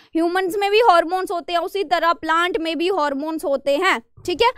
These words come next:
तो इसमें हमें ये चीज़ बताना है कि इसमें से कौन सा हार्मोन रिस्पॉन्सिबल है किस चीज़ के लिए, कि प्लांट की जो ग्रोथ होती है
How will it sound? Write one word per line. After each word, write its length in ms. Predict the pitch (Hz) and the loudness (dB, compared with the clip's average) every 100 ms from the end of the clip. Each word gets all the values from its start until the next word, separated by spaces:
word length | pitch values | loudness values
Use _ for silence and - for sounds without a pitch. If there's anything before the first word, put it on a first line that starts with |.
| - - | -10 -14
तो 100 | 370 | -4
इसमें 260 | 403 453 480 | -4 -2 0
हमें 240 | 539 466 | 0 2
ये 220 | 453 392 453 | 2 2 2
चीज़ 240 | 427 440 | 2 0
बताना 320 | 370 359 359 | 0 0 0
है 60 | 403 | 0
कि 140 | 392 494 | 0 0
इसमें 280 | - 453 480 | 0 -6 -4
से 140 | 508 | -4
कौन 320 | 392 381 427 440 | -4 -4 -4 -2
सा 200 | 554 508 | 0 6
हार्मोन 380 | 370 381 392 415 | 6 4 -2 -4
रिस्पॉन्सिबल 840 | 359 349 - 330 349 392 440 392 370 | -6 -8 -4 -2 -2 -4 2 4 4
है 80 | 370 | 0
किस 220 | 381 415 | -2 -4
चीज़ 240 | 403 427 | -2 -4
के 140 | - 381 | -2 -2
लिए, 180 | 370 440 | 0 0
कि 140 | 453 | 0
प्लांट 440 | 466 339 349 403 453 | -2 0 2 0 0
की 120 | 440 | -2
जो 160 | 440 370 | 0 -2
ग्रोथ 340 | 285 339 415 | -2 -2 -2
होती 360 | 415 311 - 302 | -2 -4 -6 2
है 120 | 370 | 2